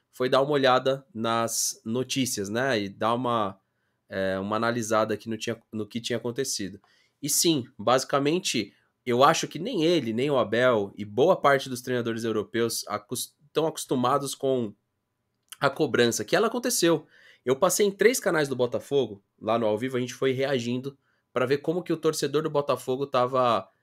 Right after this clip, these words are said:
é, enxergando e enxergou essa derrota pro Flamengo. Se você parar pra analisar, o Botafogo não tá acostumado a fazer uma campanha,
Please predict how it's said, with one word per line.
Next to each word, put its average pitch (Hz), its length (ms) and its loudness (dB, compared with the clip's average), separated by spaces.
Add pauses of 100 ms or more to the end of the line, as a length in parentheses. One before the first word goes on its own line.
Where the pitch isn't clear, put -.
(280)
é, 101 320 -2 (140)
enxergando 135 760 0 (160)
e 117 100 -2
enxergou 123 380 0
essa 123 160 -2
derrota 113 300 0
pro 117 160 -14
Flamengo. 113 500 -4 (360)
Se - 100 -10
você 403 160 2
parar 277 240 2
pra 147 160 2
analisar, 113 480 0
o 127 60 0
Botafogo 165 420 -4
não 339 100 -2
tá 302 120 -2
acostumado 131 560 -2
a - 20 -14
fazer 107 180 -4
uma 113 140 -4
campanha, 110 580 -4